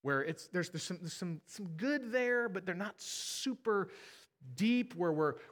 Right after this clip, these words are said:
we're, where we're nourishing each other's souls in deep ways and challenging each other's souls in deep ways. And Jesus is saying that if we are gonna be connected to him, there's gonna be this deep and powerful difficulty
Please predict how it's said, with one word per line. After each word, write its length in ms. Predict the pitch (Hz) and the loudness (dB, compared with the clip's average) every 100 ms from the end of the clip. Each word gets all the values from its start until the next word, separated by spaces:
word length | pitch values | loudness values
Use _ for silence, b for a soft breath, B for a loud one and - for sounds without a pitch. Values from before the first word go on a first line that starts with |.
| - | -2
we're, 160 | 156 - | 0 2
where 180 | 151 151 | 4 4
we're 100 | 143 | 4
nourishing 560 | 143 180 220 220 214 | 4 4 6 4 2
each 180 | 202 - | 2 2
other's 200 | 196 165 | 0 0
souls 320 | - 190 185 | 2 2 2
in 160 | 156 135 | 0 0
deep 260 | 170 208 | 0 0
ways 340 | 185 190 185 151 | 2 4 4 4
and 120 | 139 | 0
challenging 420 | - 185 208 196 | 0 2 2 2
each 160 | 196 196 | 0 2
other's 220 | 190 170 | 2 2
souls 240 | 180 175 | 2 2
in 100 | 147 131 | 0 -2
deep 280 | 160 196 170 | 0 0 2
ways. 340 | 170 156 143 B B | 4 4 2 B B
And 240 | 160 165 143 | 2 2 2
Jesus 500 | 147 247 254 233 220 | 4 6 6 2 0
is 160 | - | 0
saying 280 | 226 202 180 | 4 6 6
that 80 | 156 | 2
if 100 | 151 | 2
we 80 | 208 | 4
are 80 | |
gonna 160 | 190 180 | 6 4
be 100 | 175 | 2
connected 680 | 170 175 175 220 - 240 180 | 2 2 4 2 2 0 2
to 80 | 190 | 2
him, 400 | 214 185 147 139 B B | 4 4 4 0 B B
there's 160 | 190 185 | 4 6
gonna 160 | 196 | 6
be 100 | 185 | 6
this 200 | 185 175 | 4 2
deep 500 | 123 123 208 262 277 269 | 0 2 6 6 4 2
and 240 | 190 175 147 | 2 2 0
powerful 840 | - 214 226 233 226 226 208 196 190 B B 127 113 | 2 6 8 8 6 6 6 6 2 B B -8 4
difficulty 920 | 254 277 269 - 277 269 269 269 240 | 4 6 4 6 6 6 4 4 4